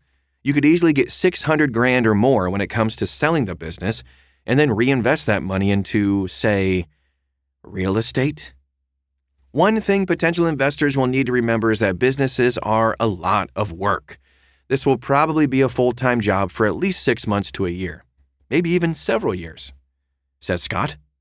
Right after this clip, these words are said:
Your job as an investor will involve systematizing and modernizing the businesses, as well as improving marketing strategies and reputation building.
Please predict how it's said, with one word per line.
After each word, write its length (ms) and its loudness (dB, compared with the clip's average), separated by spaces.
Your 180 4
job 320 2
as 140 4
an 60 0
investor 440 2
will 140 2
involve 400 2
systematizing 840 0
and 120 2
modernizing 640 2
the 120 0
businesses, 680 -4
as 160 -2
well 220 2
as 120 0
improving 640 2
marketing 440 2
strategies 640 -4
and 260 -2
reputation 920 0
building. 480 -6